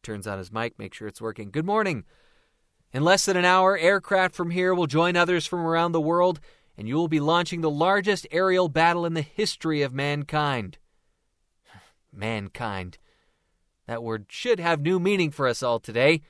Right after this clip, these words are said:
We can't be consumed by our petty differences anymore.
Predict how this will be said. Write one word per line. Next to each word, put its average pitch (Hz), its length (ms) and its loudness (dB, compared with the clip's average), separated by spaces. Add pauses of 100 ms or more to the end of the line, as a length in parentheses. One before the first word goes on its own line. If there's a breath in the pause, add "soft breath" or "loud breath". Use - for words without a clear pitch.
(680)
We 165 120 2
can't 226 220 4
be 226 100 -4
consumed 202 680 -2
by 165 180 0
our 160 100 0
petty 175 240 0
differences 147 580 -4
anymore. 113 540 -4